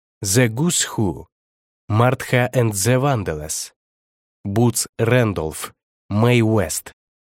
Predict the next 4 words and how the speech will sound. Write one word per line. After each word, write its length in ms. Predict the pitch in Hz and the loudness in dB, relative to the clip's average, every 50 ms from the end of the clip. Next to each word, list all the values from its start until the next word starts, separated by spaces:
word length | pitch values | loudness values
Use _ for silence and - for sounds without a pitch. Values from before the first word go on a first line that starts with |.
| _ _ _ _ - | _ _ _ _ -2
Рик 360 | 117 117 107 107 104 101 - - | -2 0 2 0 0 -2 -2 -2
Моранис, 760 | 104 104 104 107 113 110 98 90 82 76 71 - - - - _ _ _ _ _ _ _ _ _ | 0 0 0 0 0 0 -2 -2 -6 -6 -6 -8 -8 -8 -10 _ _ _ _ _ _ _ _ _
Бести 580 | - 95 98 107 123 147 156 143 - - - 160 | -12 -4 0 2 2 2 2 0 -2 -2 -2 -2
Бойс 540 | 143 127 117 98 85 78 78 - - - | 0 0 0 0 0 -2 -2 -4 -6 -8